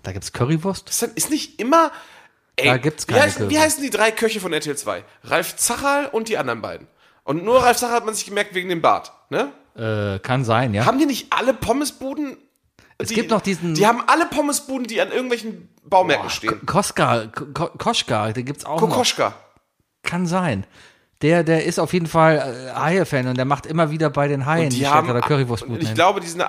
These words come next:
Speaker 2: den größten Erfolg, die haben alle, die haben alle Currywurstbuden und im, zwar immer im Baumarkt.
Speaker 1: Mhm.
Speaker 2: Ja.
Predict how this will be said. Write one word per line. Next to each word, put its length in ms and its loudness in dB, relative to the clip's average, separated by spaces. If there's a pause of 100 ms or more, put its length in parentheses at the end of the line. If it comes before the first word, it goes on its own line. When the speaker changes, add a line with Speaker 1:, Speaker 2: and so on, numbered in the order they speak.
(160)
Speaker 2:
den 140 -8
größten 240 -2
Erfolg, 240 -2
die 80 -4
haben 140 -4 (160)
alle, 420 -2 (360)
die 60 -4
haben 160 -4
alle 300 2 (240)
Currywurstbuden 640 -6
und 220 -10
im, 120 -8
zwar 160 0
immer 100 4
im 80 -2
Baumarkt. 320 4 (200)
Speaker 1:
Mhm. 340 -4 (260)
Speaker 2:
Ja. 180 -12